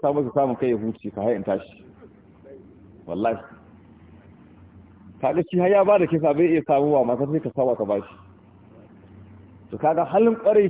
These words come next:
shi ka gwada cewa wallahi ba ka iya zama cikin gida ga yunwa ga mi, ka to kai kwanci ka ciwo mata ka in ta samu ta ɗan mata aje ba.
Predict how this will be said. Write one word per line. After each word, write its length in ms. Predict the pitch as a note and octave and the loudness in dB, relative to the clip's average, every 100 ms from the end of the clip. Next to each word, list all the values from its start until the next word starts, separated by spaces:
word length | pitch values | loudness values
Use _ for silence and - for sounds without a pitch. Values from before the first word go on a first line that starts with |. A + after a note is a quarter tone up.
| - | 0
shi 140 | G3+ | -4
ka 80 | F3+ | 0
gwada 200 | D3+ E3 - | 2 0 0
cewa 160 | D3 C3+ | 0 2
wallahi 260 | C#3+ D3+ | 2 2
ba 120 | B2 C#3+ | 0 -2
ka 120 | B2+ | -2
iya 100 | C3 | -4
zama 220 | A#2+ B2 A#2 | -2 -2 -4
cikin 320 | - C3+ B2+ | -6 -6 -2
gida 320 | C3 C3 A2+ - - - - - _ - | 0 0 0 -6 -20 -20 -20 -20 _ -8
ga 180 | F#2+ C3 | -2 2
yunwa 400 | C3+ E3 E3 C3+ A2 | 4 4 2 0 0
ga 140 | A#2+ | 0
mi, 260 | C#3 C#3+ A2 - - | 0 -2 -4 -10 -10
ka 80 | A2+ | -4
to 140 | E3 | -2
kai 100 | D3+ | 0
kwanci 320 | - A2+ C#3 A#2+ | 0 -2 -2 -6
ka 60 | - | -4
ciwo 140 | C3 | -2
mata 200 | C3 A#2 | -2 -4
ka 100 | A#2+ - | -6 -8
in 80 | |
ta 60 | G#2+ - | -8 -6
samu 180 | B2 | -4
ta 80 | A#2+ | -4
ɗan 120 | F#2+ G2 | -6 -8
mata 160 | - | -8
aje 220 | G#2+ G2 | -8 -8
ba. 120 | F#2 | -12